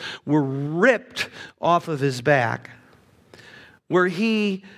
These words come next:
just about died from that, and then a, a huge crown of thorns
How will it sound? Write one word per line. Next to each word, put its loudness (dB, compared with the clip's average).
just 0
about -2
died 0
from 0
that, 0
and 0
then 0
a, 2
a 0
huge -2
crown 2
of -2
thorns -2